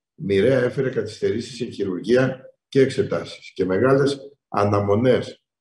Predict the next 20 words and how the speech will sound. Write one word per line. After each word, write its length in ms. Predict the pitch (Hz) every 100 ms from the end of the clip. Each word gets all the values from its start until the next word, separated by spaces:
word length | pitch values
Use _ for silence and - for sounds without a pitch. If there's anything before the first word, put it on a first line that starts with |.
| _
για 180 | 87 95
εξωτερικά 640 | - 85 92 87 92 127
ιατρεία 440 | 117 101 110 131
και 120 | 127
εισαγωγές 520 | 120 - 98 95 117 113
ασθενών 640 | 104 95 101 127 127 - _
και 120 | -
γενικά 640 | 107 101 95 92 127 131 - - _
νοσήματα 840 | - 104 101 - 131 127 131 131 127
εκτός 320 | - 127 123
κορονοϊού. 800 | - 110 104 101 107 95 - - _ _ _
Κάτι 280 | 131 - 147
που 140 | -
επιβάρυνε 920 | 117 104 98 135 127 95 98 120 - _ _ _ _
το, 260 | 98 92
με 160 | - 92
φόρτο 440 | - 113 117 135
και 140 | 135 107
εργασιακό 640 | 98 95 - 87 - 120
στρες 600 | 104 110 123 - - _